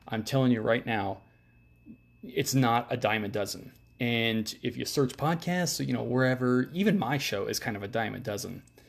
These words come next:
Um, the only difference being that the other eleven not being hosted by a Gumby. The COINTELPRO, and with the Agents of Surveillance,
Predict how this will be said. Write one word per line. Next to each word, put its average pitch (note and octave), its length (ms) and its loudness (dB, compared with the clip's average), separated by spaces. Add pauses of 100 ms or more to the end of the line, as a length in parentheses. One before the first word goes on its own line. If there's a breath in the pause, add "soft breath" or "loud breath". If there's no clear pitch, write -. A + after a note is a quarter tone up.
(420 soft breath)
Um, A2+ 500 0 (540)
the B2+ 120 4
only A2+ 120 4
difference - 400 0
being G#2+ 360 -2
that - 140 -8
the A2 120 2
other G#2+ 300 2 (100)
eleven A2 420 2
not G#2+ 400 -4
being A2 180 0
hosted - 360 -4
by G#2+ 100 -2
a G2+ 80 -2
Gumby. B2 440 0 (1200 soft breath)
The A2 120 4
COINTELPRO, D#3 1000 2 (420)
and A2+ 480 -4 (140)
with C3+ 200 -2
the A#2 100 2
Agents C#3+ 400 2
of - 220 -6
Surveillance, A2+ 680 -2